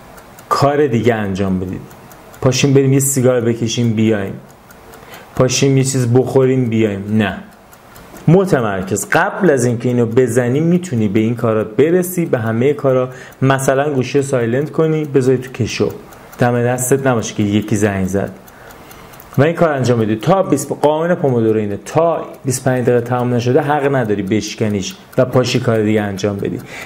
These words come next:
دلایل خیلی زیادی براش می‌گن که حالا دیگه اونا بمانند، شما فقط برید اجرا بکنید. بعد که زنگ زد،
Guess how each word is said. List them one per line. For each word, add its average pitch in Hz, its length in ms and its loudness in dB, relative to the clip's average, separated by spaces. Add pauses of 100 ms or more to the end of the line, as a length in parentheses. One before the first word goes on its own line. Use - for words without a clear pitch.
(120)
دلایل 139 320 2
خیلی 143 180 2
زیادی 139 380 2
براش 208 380 2
می‌گن 190 460 2
که 180 60 -8
حالا 147 220 2 (220)
دیگه 127 140 0
اونا 117 240 0
بمانند، 101 560 -2 (540)
شما 120 320 2
فقط 117 300 -2
برید 107 360 -2
اجرا 95 260 0
بکنید. - 480 -8 (1120)
بعد 131 300 0
که 117 80 2
زنگ 101 280 0
زد، 117 360 0